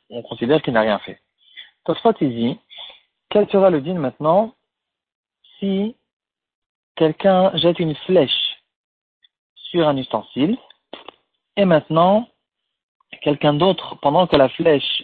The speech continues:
est en, est en train de prendre son chemin pour arriver jusqu'à cet ustensile, il y a maintenant quelqu'un d'autre qui arrive et qui casse cet ustensile. Est-ce que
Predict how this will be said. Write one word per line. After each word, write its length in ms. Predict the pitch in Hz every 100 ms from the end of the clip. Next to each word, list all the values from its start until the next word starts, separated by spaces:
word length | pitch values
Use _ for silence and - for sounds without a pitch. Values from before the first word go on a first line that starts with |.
| -
est 160 | 127 123
en, 280 | 120 113
est 340 | 117 120 113 120
en 120 | 120
train 180 | - 139
de 60 |
prendre 280 | 123 - 139
son 80 | 127
chemin 420 | - 131 147 113 - - - _ _ _ -
pour 200 | 147 147
arriver 280 | 139 139 170
jusqu'à 280 | 156 143
cet 200 | 131 123
ustensile, 600 | 117 - 104 - 190 240 - _ _ -
il 120 | 139
y 60 | 208
a 60 |
maintenant 300 | 185 170 190
quelqu'un 260 | 180 165 156
d'autre 200 | 165 -
qui 140 | -
arrive 300 | 113 113 208
et 120 | 175 139
qui 180 | 143
casse 220 | - 240 226
cet 140 | 160 147
ustensile. 540 | 131 131 - 208 - _
Est-ce 180 | 160 - -
que 280 | 170 165